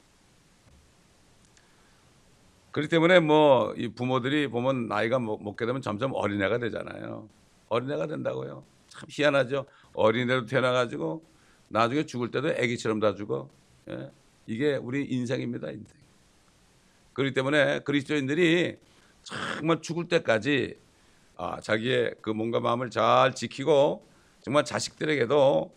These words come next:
본이 돼야 됩니다. 그렇게 돼야 돼요. 참 죽기 전에 정말 치매 걸려 죽으면 얼마나 이게 비참합니까?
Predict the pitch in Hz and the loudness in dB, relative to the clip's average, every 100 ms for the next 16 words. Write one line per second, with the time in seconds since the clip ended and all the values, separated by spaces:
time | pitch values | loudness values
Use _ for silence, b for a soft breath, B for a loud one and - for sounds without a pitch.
0 | - 117 139 120 123 113 - - 107 - | -8 -2 0 0 -2 -4 -6 -8 -10 -14
1 | _ _ _ _ _ - 135 151 131 131 | _ _ _ _ _ -8 -4 -2 0 0
2 | 120 120 120 110 - _ _ _ _ _ | 0 0 -2 -6 -14 _ _ _ _ _
3 | _ - - - - 127 143 135 139 143 | _ -14 -8 -8 -8 -4 0 2 4 2
4 | 127 139 135 - 143 131 131 127 127 131 | 0 -4 -4 -4 -2 0 0 -2 -4 -4
5 | 139 - 139 151 165 165 151 156 151 151 | -2 0 0 0 0 0 -2 -4 -4 -2
6 | 147 143 143 151 151 | 0 0 -2 0 0